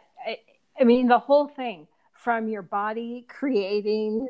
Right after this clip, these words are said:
another human being <laughs> to the actual birth process,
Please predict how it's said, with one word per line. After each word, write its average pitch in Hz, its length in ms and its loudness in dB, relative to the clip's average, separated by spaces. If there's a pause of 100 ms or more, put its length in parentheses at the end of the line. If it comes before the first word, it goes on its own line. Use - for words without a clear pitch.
(160)
another 220 760 0
human 226 520 2
being 214 580 -2
<laughs> - 0 -
to 311 560 -2
the 247 300 6
actual 320 540 -2
birth 240 520 -4
process, 220 800 -6